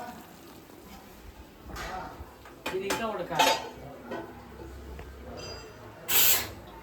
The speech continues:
అయితే ఈరోజు బగారా అన్నం చేస్తామా అంటే నా బిడ్డ ఏమన్నదంటే, "వైట్ రైస్ చేయి మమ్మీ." ఆ, నైట్ కూడా బిర్యానీ ఆర్డర్ చేసినట్ట మా తమ్ముడు.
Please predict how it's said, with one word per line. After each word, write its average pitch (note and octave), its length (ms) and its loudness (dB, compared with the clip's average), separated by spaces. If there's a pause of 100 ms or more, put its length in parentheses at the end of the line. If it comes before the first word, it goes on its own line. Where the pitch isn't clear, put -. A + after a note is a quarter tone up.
(960)
అయితే D4+ 440 8
ఈరోజు C#4+ 480 6
బగారా A#3+ 380 8
అన్నం C4+ 300 6
చేస్తామా A3+ 380 4
అంటే G#3+ 320 4
నా B3 140 6
బిడ్డ G#3 220 0
ఏమన్నదంటే, G#3 500 0
"వైట్ G3+ 280 -2
రైస్ G#3+ 280 0
చేయి F#3+ 160 -4
మమ్మీ." F#3+ 600 -2 (500)
ఆ, F3+ 100 4
నైట్ A3+ 320 4
కూడా C4 540 10
బిర్యానీ A3+ 360 2
ఆర్డర్ F#3+ 340 4
చేసినట్ట E3 320 -2
మా E3 160 0
తమ్ముడు. D#3+ 480 0